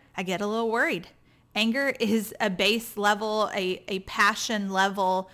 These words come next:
emotion, and we need to access it pretty often. Because if you keep it boxed up, if you keep dismissing it, that's when it turns into resentment, bitterness, and the worst type,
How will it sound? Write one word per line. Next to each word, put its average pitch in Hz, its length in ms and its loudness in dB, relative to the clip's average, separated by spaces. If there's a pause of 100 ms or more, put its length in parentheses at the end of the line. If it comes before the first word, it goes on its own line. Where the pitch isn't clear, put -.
(180)
emotion, 196 680 -2 (200)
and 208 120 -4
we 220 120 2
need 220 540 -2 (600)
to - 140 -10
access 214 560 -4
it 185 240 -4 (360)
pretty 185 400 -2
often. 233 520 -2 (540)
Because 220 280 -8
if 208 100 -6
you 196 60 -6
keep - 260 -8
it 185 140 -4
boxed - 420 -4
up, 208 340 -2 (400)
if 190 120 -14
you 196 60 -8
keep 226 300 -10
dismissing 202 560 -8
it, 180 200 -8
that's 202 300 -2
when 220 80 -4
it - 140 -6
turns 202 400 -4
into 185 420 -6
resentment, 180 920 -6 (500)
bitterness, 220 760 -4 (540)
and 196 160 -4
the 180 60 -2
worst 214 400 -2
type, 156 300 -4